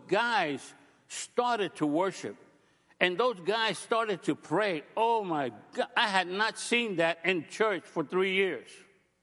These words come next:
That was incredible. You felt the presence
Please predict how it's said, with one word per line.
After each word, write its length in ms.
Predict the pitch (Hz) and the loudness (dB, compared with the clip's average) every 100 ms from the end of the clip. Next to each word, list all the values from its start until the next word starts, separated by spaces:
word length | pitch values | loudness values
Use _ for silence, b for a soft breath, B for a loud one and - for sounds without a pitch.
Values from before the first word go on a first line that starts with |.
| _ _ _ _ _ _ _ _ _ _ _ | _ _ _ _ _ _ _ _ _ _ _
That 240 | 135 233 208 170 | 2 2 0 0
was 240 | 180 170 | 0 0
incredible. 840 | 185 180 160 - 214 226 196 151 101 - - _ _ _ _ _ _ _ - | 0 0 0 0 2 2 0 -2 -4 -10 -20 _ _ _ _ _ _ _ -2
You 180 | 202 | -2
felt 500 | 220 - - 254 233 | -2 -4 0 0 2
the 100 | 190 | 0
presence 680 | 156 - - 233 - 214 165 | -2 -4 -2 -2 0 -4 -4